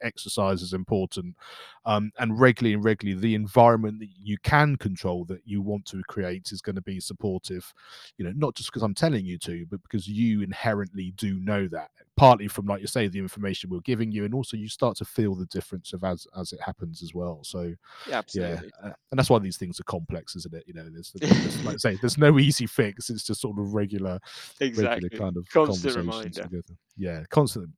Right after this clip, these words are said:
Speaker 1: perfect way of put. So let's just flip it a little bit in terms of, you know, you say being a teacher now, but going, looking back into, into your education, was there a teacher or a,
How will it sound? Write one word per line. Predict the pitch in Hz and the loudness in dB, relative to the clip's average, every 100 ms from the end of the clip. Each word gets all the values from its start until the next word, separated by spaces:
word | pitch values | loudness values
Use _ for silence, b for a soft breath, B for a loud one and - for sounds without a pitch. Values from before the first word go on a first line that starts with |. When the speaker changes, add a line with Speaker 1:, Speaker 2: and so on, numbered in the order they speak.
| - | -2
Speaker 1:
perfect | 113 104 90 | 2 2 0
way | 90 | -6
of | 85 | -6
put. | - 95 _ B B 185 | -8 -10 _ B B -12
So | - 156 | 4 4
let's | 156 202 - | 4 0 -2
just | 214 - - | -4 -4 -6
flip | - 190 | 0 2
it | - | 6
a | |
little | 139 139 | 6 8
bit | 117 95 | 6 4
in | 98 | 0
terms | 123 107 101 | 2 2 2
of, | 107 95 - _ _ _ _ _ - | 0 -2 -10 _ _ _ _ _ -8
you | - | -4
know, | 98 | -2
you | 95 101 | 2 0
say | - 98 85 _ _ _ _ | 2 0 0 _ _ _ _
being | 107 90 | -6 -6
a | |
teacher | 87 104 82 92 | -4 -6 -4 -4
now, | 98 95 | -2 -2
but | 85 85 | -4 -4
going, | 127 113 101 101 - | 2 2 2 -4 -4
looking | 139 113 95 | -4 -4 -4
back | 117 107 101 | 0 0 0
into, | 110 92 - 95 90 | -4 -4 -4 -4 -4
into | 98 87 - | -8 -10 -4
your | 92 92 | -4 -4
education, | 90 90 101 87 92 | -6 -6 -6 -4 -6
was | 101 95 | -6 -4
there | 98 | -2
a | 95 | -2
teacher | - 101 - 101 | -4 -4 -2 -2
or | 92 92 | -2 -2
a, | 90 | -4